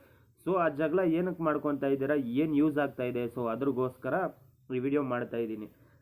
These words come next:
ನಾವು ಸ್ಟಾರ್ಟಿಂಗ್ ಬಂದಾಗ ಪ್ರೀತಿಯಿಂದ ಪ್ರತಿಯೊಬ್ಬರು ಚೆನ್ನಾಗಿದ್ದು ಸಬ್ಸ್ಕ್ರೈಬ್ ಮಾಡ್ಕೊಂಡು ಸಪೋರ್ಟ್ ಮಾಡ್ಕೊಂಡು ತುಂಬ ಖುಷಿಯಾಗಿರ್ತಾ ಇದ್ವಿ. So, ಈ ನಡುವೆ ಏನಾಗ್ಬಿಟ್ಟಿದೆ ಅಂದರೆ,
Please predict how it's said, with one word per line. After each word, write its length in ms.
ನಾವು 160
ಸ್ಟಾರ್ಟಿಂಗ್ 440
ಬಂದಾಗ 280
ಪ್ರೀತಿಯಿಂದ 520
ಪ್ರತಿಯೊಬ್ಬರು 680
ಚೆನ್ನಾಗಿದ್ದು 720
ಸಬ್ಸ್ಕ್ರೈಬ್ 420
ಮಾಡ್ಕೊಂಡು 400
ಸಪೋರ್ಟ್ 460
ಮಾಡ್ಕೊಂಡು 360
ತುಂಬ 300
ಖುಷಿಯಾಗಿರ್ತಾ 680
ಇದ್ವಿ. 340
So, 80
ಈ 120
ನಡುವೆ 320
ಏನಾಗ್ಬಿಟ್ಟಿದೆ 540
ಅಂದರೆ, 580